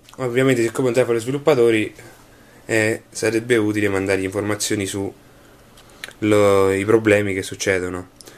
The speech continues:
Però come potete notare, a parte i problemi a macchina fotografica da fuoco, eh, non soffre grandi problemi di velocità.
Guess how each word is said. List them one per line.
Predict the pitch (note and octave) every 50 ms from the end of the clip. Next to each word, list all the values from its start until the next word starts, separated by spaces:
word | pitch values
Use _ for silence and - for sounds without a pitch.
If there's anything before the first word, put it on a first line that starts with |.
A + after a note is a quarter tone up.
| - -
Però | - D#3+ D#3+
come | D#3 D#3 E3
potete | E3 E3+ E3 E3+ E3
notare, | F#3+ G3+ F3 C#3+ C#3 D3 D3 C#3 C3 C3 - - _ _ _ _ _ _ - - - - - _ _ _ - - - _ _ _ _ _ - - - - - - - _ _ _
a | - G#2
parte | G2+ - A#2+ A#2+ - -
i | A2
problemi | A2 G#2+ G#2 A2 A2 A2
a | G2+
macchina | G#2 G2+ G2 - G2+ F#2+ F#2+ F#2+
fotografica | G2 G2+ G2 F#2+ G2 F#2+ F#2+ - G#2+ G2 F#2+
da | F#2+ A2 A2+
fuoco, | A#2 - - - B2 A#2 A#2 A#2+ A2+ G#2 F#2+ F2+ - - _ - - - - - - - - - - - - - - -
eh, | - G#2 G2+ G2+ G2+ F#2+ F#2+ F#2+ F#2+ F#2+ F#2+ F#2 - - - _ - - - - - _
non | - A#2 A#2+ A#2+
soffre | A2+ - C#3+ C#3 B2+ - - A#2+ A#2 A2
grandi | A#2+ B2+ B2+ A#2 G#2+ G#2
problemi | G#2 G#2+ G#2 G2+ G#2+ G#2+ G#2+ G#2 G#2 G2+
di | G2+ G#2 G2+ G2 G2 F#2+ F#2+ F#2+ - - - _ _ _ - _ _ _ _ _ _ _ _ _ - _ _ - _ _ - - - - - - - - - - - - - _ - - _ - - -
velocità. | A#2 A2 G#2 A2 A#2+ A#2 B2 G2 - -